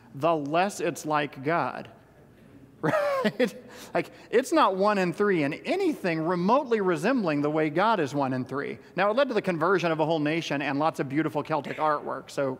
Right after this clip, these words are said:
great. I'm not upset about it. Um, but you also can't do much more with it conceptually than that,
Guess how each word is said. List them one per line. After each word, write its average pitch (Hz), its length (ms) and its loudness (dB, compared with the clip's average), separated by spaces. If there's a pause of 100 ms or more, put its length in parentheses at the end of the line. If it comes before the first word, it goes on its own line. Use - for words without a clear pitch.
great. 160 300 -2 (100)
I'm 135 80 -4
not 151 140 0
upset 156 280 -2
about 135 240 -4
it. - 120 -14 (340)
Um, 131 240 0 (240)
but 175 500 2
you 160 140 2
also 214 240 2
can't 175 400 -4
do 156 180 2
much 151 380 -2
more 147 380 0
with 127 200 -4
it - 140 -6
conceptually 131 720 -6
than - 160 -12
that, - 160 -14